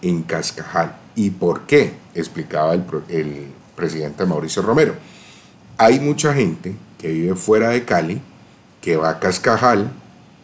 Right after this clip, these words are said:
que estando allá pueden comprar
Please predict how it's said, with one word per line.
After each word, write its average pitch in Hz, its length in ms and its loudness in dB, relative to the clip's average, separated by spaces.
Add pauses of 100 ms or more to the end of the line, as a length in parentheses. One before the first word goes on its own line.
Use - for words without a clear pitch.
(800)
que 78 540 0 (140)
estando 82 520 -2
allá 95 280 2 (100)
pueden 98 400 4
comprar 120 640 2